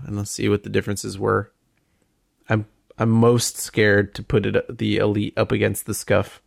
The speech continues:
That's what I'm most scared for. I'm gonna feel like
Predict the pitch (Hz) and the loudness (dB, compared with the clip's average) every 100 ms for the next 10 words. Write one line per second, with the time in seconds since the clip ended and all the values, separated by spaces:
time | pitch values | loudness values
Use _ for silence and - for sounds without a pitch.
0 | _ _ _ _ _ - - 107 98 98 | _ _ _ _ _ -6 0 2 4 2
1 | 101 - 101 98 - 104 113 - _ _ | 0 -2 0 0 0 0 -2 -8 _ _
2 | 156 110 104 117 110 101 101 - | -4 -2 0 2 4 4 2 -6